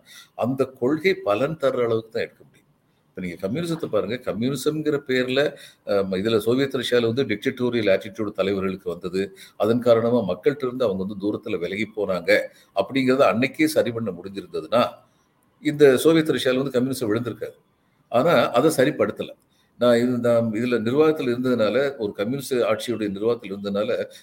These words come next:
இன்னொரு உதாரணம் உங்ககிட்ட சொல்றேன். முதல் முதல்ல வந்து ஆயிரத்தி தொள்ளாயிரத்தி எழுபத்தேழுல வந்து லெஃப்ட் ஃப்ரண்ட் வந்து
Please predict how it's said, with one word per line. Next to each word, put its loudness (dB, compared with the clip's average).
இன்னொரு 0
உதாரணம் 0
உங்ககிட்ட -12
சொல்றேன். -10
முதல் 0
முதல்ல 0
வந்து 0
ஆயிரத்தி 2
தொள்ளாயிரத்தி -2
எழுபத்தேழுல -2
வந்து -4
லெஃப்ட் -4
ஃப்ரண்ட் -6
வந்து -6